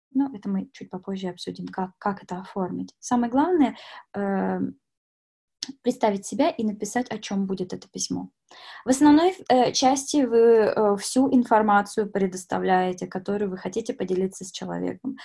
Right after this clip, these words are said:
Самое главное здесь, м, э, как бы мыслью по, по, по древу не распространяться, потому что нужно всё-таки держаться регламента и не слишком много всего писать. Коротко, ясно, понятно.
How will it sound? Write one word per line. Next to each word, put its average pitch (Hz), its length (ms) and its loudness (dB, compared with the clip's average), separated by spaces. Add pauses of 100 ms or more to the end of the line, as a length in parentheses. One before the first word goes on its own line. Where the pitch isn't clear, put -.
(160)
Самое 208 360 -2
главное 240 340 4
здесь, 202 480 -4
м, - 180 -4 (140)
э, 190 460 -4
как 185 180 -12
бы 185 80 -6
мыслью 214 400 -2
по, 190 320 -2
по, 185 140 -4
по - 160 -6
древу 202 460 -2 (760)
не 214 140 -2
распространяться, 220 680 -4
потому 196 380 -4
что 190 400 -6
нужно 220 300 -4
всё-таки 208 380 -8
держаться 196 1000 -2 (400)
регламента 240 560 4
и 202 40 0
не 214 120 0
слишком 214 440 -6
много 196 540 -2
всего 185 280 -8
писать. 190 500 -8 (220)
Коротко, 285 600 -2
ясно, 208 400 -4
понятно. 175 340 -6